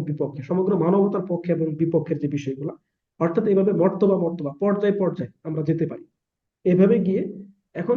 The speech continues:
বর্তমানে যে সমগ্র মানব সভ্যতার যে মজুদ অভিজ্ঞতা আছে, যে জ্ঞান আছে, এটাকে যদি আমরা রপ্ত করতে পারি, তাহলে আমাদের পক্ষে কোন, আমাদের বিপক্ষে কোনটা, এটা আমরা বের করতে পারি। এটাকে এই লেহ এবং আলাই, অর্থাৎ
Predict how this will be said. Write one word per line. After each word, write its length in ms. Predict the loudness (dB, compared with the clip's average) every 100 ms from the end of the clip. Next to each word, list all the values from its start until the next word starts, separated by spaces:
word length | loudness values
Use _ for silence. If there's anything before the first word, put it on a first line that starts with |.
| 2
বর্তমানে 420 | 2 2 2 4
যে 100 | 2
সমগ্র 300 | 2 0 -2 0
মানব 220 | 0 -2 -4
সভ্যতার 380 | -2 0 0 0
যে 100 | -2 -2 _ _ _ -8
মজুদ 540 | 4 8 8 6 4 2
অভিজ্ঞতা 500 | 4 4 4 2 0
আছে, 220 | -6 -10
যে 140 | -2 -2 4
জ্ঞান 200 | 4 6
আছে, 240 | 2 -4 -12 -12 _ _ _ _ _
এটাকে 260 | 4 6 6
যদি 160 | 4 2
আমরা 180 | 2 2
রপ্ত 240 | 2 2
করতে 280 | 2 2 0
পারি, 160 | 0 0
তাহলে 320 | 0 -2 -2
আমাদের 320 | -4 -2 0 2
পক্ষে 260 | 0 0 -2
কোন, 140 | 0
আমাদের 240 | 0 2 2
বিপক্ষে 380 | 2 0 -2 -4
কোনটা, 200 | -8 -6
এটা 160 | 0 2
আমরা 160 | 2 -2
বের 120 | -4
করতে 220 | -6 -12
পারি। 140 | -14 _
এটাকে 360 | 4 4 2 0
এই 280 | 2 2 2 -2 -8 -18 _ -12 -10 0 6
লেহ 140 | 6 6
এবং 160 | 2 2 2
আলাই, 260 | 0 -2 -4
অর্থাৎ 240 | -6 -6